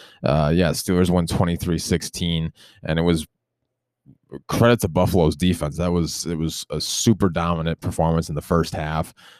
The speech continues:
uh, uh, but actually by both sides, 'cause e-, even if, if you're the Steelers, you gotta be happy with limiting Buffalo to only four,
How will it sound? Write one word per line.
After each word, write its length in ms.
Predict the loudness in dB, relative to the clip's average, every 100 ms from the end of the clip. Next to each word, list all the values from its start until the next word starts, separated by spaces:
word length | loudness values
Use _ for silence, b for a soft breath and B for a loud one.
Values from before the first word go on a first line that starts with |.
| -12
uh, 40 | -10 -8 -6 -6 -6
uh, 120 | -8 -10
but 120 | -10
actually 280 | -10 -10 -10
by 140 | -10 -6
both 320 | 0 0 0
sides, 460 | 0 -2 -4 -8
'cause 420 | -2 -2 -2 -6 -10
e-, 120 | -12 -10
even 220 | -4 -2
if, 340 | -2 -4 -8 -10 -2
if 200 | -2 2
you're 120 | 2
the 80 | 2
Steelers, 460 | 0 2 4 4 2
you 60 |
gotta 140 | 0 0
be 80 | -2
happy 300 | -2 -4 -2
with 160 | -4
limiting 480 | -2 -2 -2 -6 -8 b b b _
Buffalo 400 | 0 2 2 2
to 140 | 2
only 180 | 0 0
four, 320 | 0 2 2